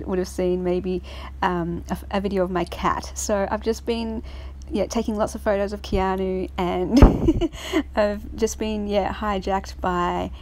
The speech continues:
black cats and Keanu. So I thought I might start a little series called the Keanu Diaries, <laughs> just so I can have a record of his life a bit more, you know, um, on video and not just on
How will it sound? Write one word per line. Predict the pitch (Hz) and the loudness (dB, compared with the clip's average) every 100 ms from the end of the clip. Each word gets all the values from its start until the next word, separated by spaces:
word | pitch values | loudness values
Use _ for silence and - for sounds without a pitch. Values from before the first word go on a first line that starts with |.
| - - - - - - | -10 -10 -10 -10 -8 0
black | 185 - | 0 2
cats | 294 - - - | -2 -2 -4 -6
and | 202 202 208 202 | -4 -4 -6 -4
Keanu. | 269 370 - | 0 0 0
So | - 202 226 | -4 -4 -4
I | |
thought | 226 254 | -2 0
I | 302 | 0
might | 269 262 - | 0 -2 -4
start | - 240 233 | -2 0 0
a | |
little | 233 240 | -2 -4
series | - 220 220 220 220 | -4 -4 -2 -2 -4
called | - 220 208 208 - - | -4 -2 0 -2 -4 -6
the | 202 | -6
Keanu | - 202 196 208 208 | -4 0 0 0 0
Diaries, | 190 190 190 196 208 - - - - - | 2 2 2 0 -4 -8 -12 -12 -12 0
<laughs> | - - - 269 277 - - - 294 | 6 8 8 8 4 0 -6 -8 -4
just | 254 - | -4 0
so | 247 | 2
I | 226 233 | 2 0
can | 240 | -2
have | 220 208 | 0 0
a | 196 | 2
record | 196 - 196 | 0 0 0
of | 190 - | 0 -2
his | 185 | -4
life | 190 190 185 | -2 -2 -2
a | |
bit | 185 190 | -4 -2
more, | 190 180 180 190 - - - - - | 0 0 0 -4 -10 -12 -12 -10 -4
you | 196 | -2
know, | 190 185 - - - | 0 0 -4 -8 -4
um, | 196 185 180 175 170 | -2 0 0 0 -2
on | 196 190 | 0 0
video | 190 202 226 - | 0 0 2 2
and | 180 180 | 0 0
not | - | -2
just | 190 180 - - | -2 -2 -4 -2
on | 185 175 170 175 190 | 0 0 0 -2 -4